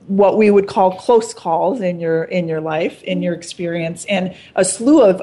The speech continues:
other health challenges. Can you describe those experiences and how they've kind of come to bring you to this point in your life and how they've changed you?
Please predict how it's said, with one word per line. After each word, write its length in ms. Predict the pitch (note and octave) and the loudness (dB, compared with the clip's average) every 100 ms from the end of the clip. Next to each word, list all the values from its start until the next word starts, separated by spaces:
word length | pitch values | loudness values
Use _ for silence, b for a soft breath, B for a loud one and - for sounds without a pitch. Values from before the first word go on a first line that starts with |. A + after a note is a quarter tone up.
| - | 0
other 400 | F#3 G3+ G3 G3 | 2 4 2 0
health 400 | - F#3 F#3 - | 0 0 0 -4
challenges. 720 | - D#3+ F#3 - - - - B B | -12 -10 -12 -12 -12 -14 -16 B B
Can 120 | C4+ | -4
you 100 | D4 | 0
describe 600 | F4+ G4 - G3 F#3 F#3 | 0 -2 0 2 2 2
those 240 | G3+ F#3 F3+ | 0 -2 -2
experiences 760 | F3 - F#3+ F3+ F3+ E3+ D#3+ - | -8 -8 -2 -2 0 0 0 -2
and 180 | E3+ | -6
how 600 | E3 F#3+ F3 F3 F3+ F3+ B B F3 | -4 0 2 4 4 2 B B -4
they've 600 | F3+ F#3 G3 G3 G3 - _ _ _ - | 2 6 6 4 0 -14 _ _ _ -8
kind 200 | G3+ E3+ | -4 -4
of 100 | - _ _ _ _ _ _ _ | -6 _ _ _ _ _ _ _
come 440 | - - G#3 G#3 | -12 -6 -4 -4
to 420 | G3+ G#3 F#3 F3 F3 - | -6 -4 0 0 -4 -8
bring 320 | G3 A3 A3 | 0 0 0
you 60 | G#3 | -6
to 180 | - G3 | -4 0
this 200 | E3+ - | 0 -2
point 240 | - F#3+ | 0 0
in 60 | E3+ | 2
your 120 | F3 | 0
life 320 | E3 D#3 D#3 | 4 2 2
and 100 | D#3+ | -4
how 240 | E3 E3 D#3 | -2 2 4
they've 280 | D#3+ D#3 | 4 2
changed 600 | - - D#3+ D#3 D#3 - | -2 -4 -4 -4 -6 -8
you? 260 | D#3+ D#3 | -6 -6